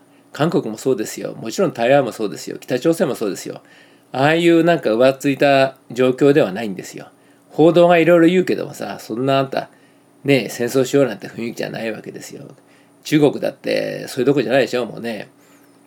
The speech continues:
もうめちゃくちゃだもんね、中国はね。そうなってくると、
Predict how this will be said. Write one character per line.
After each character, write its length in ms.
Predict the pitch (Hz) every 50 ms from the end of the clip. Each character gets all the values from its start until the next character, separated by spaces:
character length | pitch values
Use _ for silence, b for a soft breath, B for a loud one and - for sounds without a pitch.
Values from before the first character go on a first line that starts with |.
| _ _ _
も 500 | - 113 107 101 92 90 87 87 87 87 90
う 40 | 95
め 100 | 107 101
ち 80 | 123
ゃ 60 | 131
く 40 | 131
ち 80 | - 147
ゃ 40 | 143
だ 80 | 147
も 120 | 135 104 98
ん 40 |
ね、 140 | 104 113 113
中 200 | - - 104 -
国 60 | - - -
は 100 | - -
ね。 240 | 110 107 - - b b b b b b b b b b _ _
そ 140 | - - 156
う 60 | 202
な 100 | 196 208
っ 40 | -
て 120 | - 143
く 80 | - 135
る 100 | 123 -
と、 380 | - 139 139 123 104 - -